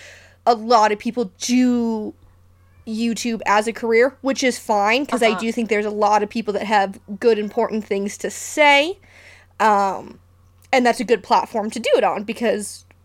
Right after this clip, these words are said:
Speaker 1: most of the world has access to YouTube. So I think that it could be very, very useful. I just think that it's not used well.
Speaker 2: Yeah,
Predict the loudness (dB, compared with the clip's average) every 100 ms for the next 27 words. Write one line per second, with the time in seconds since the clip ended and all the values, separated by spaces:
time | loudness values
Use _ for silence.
0 | -8 0 2 2 0 -4 0 0 2 2
1 | 2 -2 0 -2 -2 -2 -2 -2 -8 -8
2 | -8 -10 -12 -6 0 2 2 0 -2 0
3 | 0 -2 -6 -8 0 2 2 2 2 2
4 | -2 -4 0 0 0 -6 -20 -14 0 0
5 | 0 -6 -6 -4 -2 -4 -6 -8 -4 0
6 | 2 2 -2 _ -12 -10 -8 -8 -10 -14
7 | -14 -18 _ _ _ _ _ -6 -4 -4
8 | -14 -18 -18 _ _ -2 -2